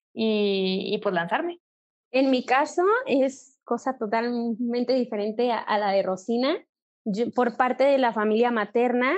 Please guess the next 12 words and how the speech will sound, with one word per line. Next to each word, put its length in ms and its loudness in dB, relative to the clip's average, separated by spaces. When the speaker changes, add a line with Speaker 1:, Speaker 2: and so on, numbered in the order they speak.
Speaker 2:
sí, 600 -2
todavía 340 0
era 100 -2
una 140 -4
mentalidad 600 -2
muy 260 0
machista. 540 -4
Mi 140 2
abuelo 280 2
sí 160 -4
me 140 2
decía 500 -2